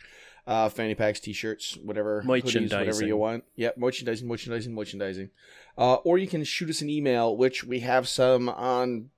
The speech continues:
Speaker 1: back order, so if you send us an email and we haven't gotten to it,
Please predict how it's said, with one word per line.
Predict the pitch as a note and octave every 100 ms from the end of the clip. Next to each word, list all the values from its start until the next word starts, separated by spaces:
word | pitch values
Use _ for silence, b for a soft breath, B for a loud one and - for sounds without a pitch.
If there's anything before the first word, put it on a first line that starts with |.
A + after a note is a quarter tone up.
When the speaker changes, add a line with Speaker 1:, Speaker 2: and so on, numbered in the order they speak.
| _
Speaker 1:
back | - A#2 -
order, | B2 A#2+ A2+
so | G#2+ A#2
if | A2
you | A2
send | A2 A#2
us | A2+
an | G#2+
email | A2 G#2+
and | G#2+
we | G#2+
haven't | A2 G#2
gotten | G2+ F2 G2
to | G2+
it, | G2+